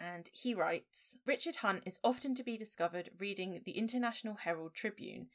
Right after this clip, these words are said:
He reads it in the canteen, on the band stage, in the performer's lounge, and on set. More often, though, he is performing. He seems to get more unadulterated pleasure from performing than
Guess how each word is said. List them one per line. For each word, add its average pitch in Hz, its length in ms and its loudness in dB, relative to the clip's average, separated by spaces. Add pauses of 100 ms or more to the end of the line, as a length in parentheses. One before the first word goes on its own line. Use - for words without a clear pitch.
(260)
He 220 140 -2
reads 247 260 0
it 254 80 -2
in 254 100 2
the 254 60 2
canteen, 165 760 -4
on 165 120 -6
the 170 60 -2
band 185 320 -2
stage, 151 420 -4
in 180 100 -2
the 180 80 0
performer's 240 440 2
lounge, 139 440 -6
and 175 240 -2
on 160 160 -6
set. - 460 -4 (400)
More 262 260 6
often, 170 360 -2
though, 147 220 -2 (120)
he 220 160 0
is 185 140 0
performing. - 640 -2 (400)
He 247 120 2
seems 254 340 4
to 277 80 -2
get 220 180 0
more 233 340 4
unadulterated 226 800 -2
pleasure 190 320 0
from 170 200 -10
performing - 600 -4
than 175 180 -4